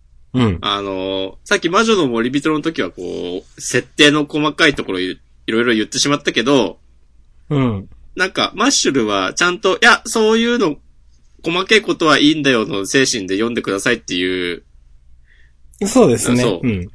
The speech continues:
Speaker 2: 雰囲気をちゃんと発していて、なんか、それが一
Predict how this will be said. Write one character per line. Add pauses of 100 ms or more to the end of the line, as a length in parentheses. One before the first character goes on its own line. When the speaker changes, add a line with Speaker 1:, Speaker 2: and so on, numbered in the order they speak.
Speaker 2:
雰
囲
気 (640)
を (100)
ち
ゃ
ん
と
発 (120)
し
て
い
て、 (1000)
な
ん
か、
そ
れ
が
一